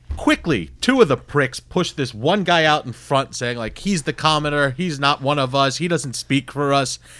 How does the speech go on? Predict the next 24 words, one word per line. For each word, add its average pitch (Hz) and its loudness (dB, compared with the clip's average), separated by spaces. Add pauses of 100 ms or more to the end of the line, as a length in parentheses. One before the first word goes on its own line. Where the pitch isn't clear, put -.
(340)
And 143 4
that 139 0
guy, 143 0 (280)
st-, - -4
<laughs> - 4
if - -6
I'm 135 -4
not 196 -2
mistaken, 160 -4
starts - 0
to 147 -4
cry 135 2
'cause 123 -6
he's 117 -6
on 139 0
his 127 -2
knees. 110 0 (440)
And 120 -2
Grey 139 0
Worm 180 -2
walks 160 -2
up, 160 0
looks 139 0
him 180 2